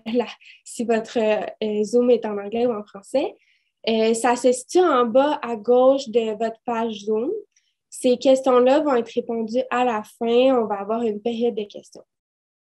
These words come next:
On vous demanderait, dans le fond, de, de, d'éviter de poser vos questions dans la conversation, là, dans,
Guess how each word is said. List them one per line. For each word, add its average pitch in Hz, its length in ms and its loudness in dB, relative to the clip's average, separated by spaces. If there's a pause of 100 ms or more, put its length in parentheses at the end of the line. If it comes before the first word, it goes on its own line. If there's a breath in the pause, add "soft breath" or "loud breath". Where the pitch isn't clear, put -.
(200)
On 247 80 2
vous 226 120 -2
demanderait, 254 500 0
dans 302 120 0
le 240 60 -2
fond, 277 160 -2
de, 269 160 -2 (240)
de, 226 380 0
d'éviter 254 640 -4 (300 loud breath)
de 233 100 4
poser 254 400 2
vos 285 140 2
questions 262 480 -2
dans 254 160 -4
la 214 160 -6
conversation, 240 960 -4
là, 349 180 -2
dans, 226 260 -4